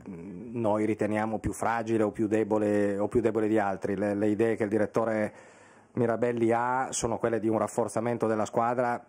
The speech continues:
mm, e poi è sempre il mercato che ti dice dove riesci realmente a raggiungere gli obiettivi che ti sei posto o no, e soprattutto vanno condivisi con, eh, con Montella prima di, di, di poter rispondere bene a sta domanda.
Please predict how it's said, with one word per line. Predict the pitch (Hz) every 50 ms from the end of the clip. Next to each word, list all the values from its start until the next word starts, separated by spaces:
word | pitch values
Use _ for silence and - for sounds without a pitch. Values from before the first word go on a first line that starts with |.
| - -
mm, | - 123 120 107 -
e | - 127
poi | - - 120 123
è | 110
sempre | - - 120 110 123
il | 117 117
mercato | 113 107 - 139 123 113 - 107
che | 98 101
ti | - 113
dice | 113 110 - 117 101
dove | 110 107 104 110
riesci | 110 113 131 135 131 - - - 123
realmente | 110 110 110 107 113 120 123 120 107 - 107
a | 104
raggiungere | 104 98 107 117 110 107 113 107 104
gli | 107
obiettivi | 107 95 104 95 - 113 113 110
che | - 107
ti | - 104
sei | - 107 101 98
posto | - 117 127 127 - - 117
o | 101 104
no, | 104 117 127 147 156 - - - _ _ _ _ -
e | - 143
soprattutto | - 117 - 117 - - 117 107 - 110
vanno | 98 104 107 104
condivisi | - - 107 101 101 98 110 107 107 101
con, | - 98 95 92 95 95
eh, | 95 92 92 92 87 87 - 98 98 98 104 104
con | - 107 104
Montella | 104 107 107 101 - 113 110 104 110 110 107 107 107 - - - - - - _ - _
prima | - 127 123 117 117 113
di, | 104 101 113 110 107 98
di, | 87 101 101 101 101 98 95 90
di | 104
poter | 98 - - - 104 98 101 107 -
rispondere | - 110 110 - - - 113 110 113 113 107 101
bene | 113 110 107 104
a | 92
sta | - 104
domanda. | 98 104 95 95 90 90 87 87 90 101 -